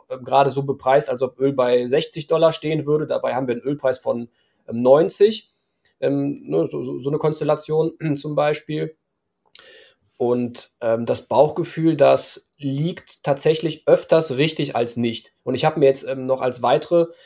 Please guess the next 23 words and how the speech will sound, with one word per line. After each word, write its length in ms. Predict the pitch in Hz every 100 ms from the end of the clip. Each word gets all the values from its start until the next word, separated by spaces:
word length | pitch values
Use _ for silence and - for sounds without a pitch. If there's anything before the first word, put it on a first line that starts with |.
| _ _ _
so 200 | 143 139
persönliche 880 | 143 143 139 151 156 147 151 143 143
Investmentregel, 1040 | 131 123 156 - 165 151 160 160 165 156
die 260 | 143 139 127
benutze 340 | 127 131 143
ich 100 | 147
aber 160 | 127 131
allerdings 420 | 131 135 131 135
tatsächlich 460 | 135 - 135 135 127
auch 160 | 131
im 460 | 131 123 120 - - _ _
persönlichen 440 | - 120 139 123 120
Alltag, 520 | - 127 - 254 269 _ _ _ _ _ _ -
ein 200 | 127 127
klar, 440 | 139 147 160 -
oder 180 | 147 135
kein 320 | 127 156 202
klares 500 | 220 151 160 156 135
Ja 280 | 131 131 170
ist 180 | 175 -
ein 100 | 135
klares 420 | - 143 139 135
Nein. 480 | 113 117 101 - -